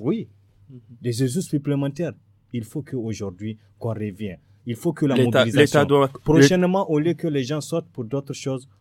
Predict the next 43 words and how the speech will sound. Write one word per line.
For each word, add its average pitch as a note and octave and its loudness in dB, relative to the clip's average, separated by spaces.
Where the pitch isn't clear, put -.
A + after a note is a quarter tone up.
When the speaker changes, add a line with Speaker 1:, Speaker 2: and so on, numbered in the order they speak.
Speaker 1:
sortons F#3+ 0
dans E3+ 2
les C#3 2
rues C#3+ -4
pour D#3+ 2
exiger B2+ -2
à C3+ 0
ce C3+ -8
que A2+ -10
cette A2 -12
loi G#2+ -6
soit - -6
votée, G2 -14
que B2 -8
ce - -6
soit A#2 -4
ramené B2+ 0
dans A#2+ -4
le G#2+ -6
calendrier. G2 -10
Parce A2 -14
que C3+ -6
ce - -2
qui D3 -2
a C3 0
été B2 -4
donné B2+ 0
comme C#3 -6
argument A2+ -4
vice A#2 -4
de A#2+ -4
procédure A2 -8
ne G#2 -6
tient A2 -4
pas C#3+ 0
la B2 0
route, C3 -2
parce A2+ -8
qu'une C3+ -2
loi C3 2
qui A#2+ -6
a A#2 -2
été A2+ -4